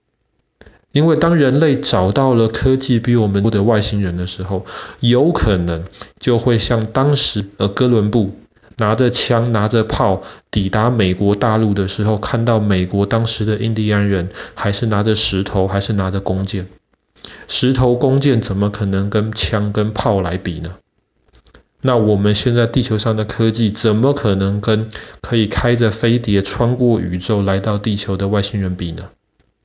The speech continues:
所以霍金建议我们绝对不要去找外星人。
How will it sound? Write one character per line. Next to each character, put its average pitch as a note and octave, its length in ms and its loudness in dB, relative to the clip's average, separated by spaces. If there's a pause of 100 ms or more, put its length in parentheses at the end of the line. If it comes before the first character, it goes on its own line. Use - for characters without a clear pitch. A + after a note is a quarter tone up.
(360)
所 - 160 0
以 A#2 60 4
霍 A#2+ 240 2
金 A#2+ 200 0
建 A2+ 280 2
议 G#2+ 60 0
我 G2 140 0
们 F2 200 -4 (300)
绝 A2 260 0
对 A#2+ 200 2
不 G#2+ 120 -2
要 G#2+ 200 2
去 A2 180 -4
找 - 420 -4 (200)
外 G#2 120 2
星 F#2+ 220 -6
人。 F#2 120 -10